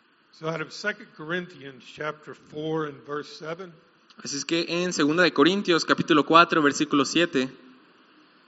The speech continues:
Speaker 1: it says, "But we have this treasure in earthen vessels, that the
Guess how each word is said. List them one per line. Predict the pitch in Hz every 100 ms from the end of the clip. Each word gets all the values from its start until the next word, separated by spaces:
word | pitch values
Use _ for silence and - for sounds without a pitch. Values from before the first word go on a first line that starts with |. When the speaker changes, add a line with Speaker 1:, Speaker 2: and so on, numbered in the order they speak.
| _ 147
Speaker 1:
it | -
says, | 160 143 123 - - - - _ _ _ _ _ _ _ _ _ _ -
"But | 139 170
we | 156 190
have | 185 185 190 156
this | 165 - - -
treasure | 208 196 131 135 143 -
in | 139 151
earthen | - 160 165 190 165 165
vessels, | 156 156 - 120 110 117 - - _ _ -
that | 135
the | -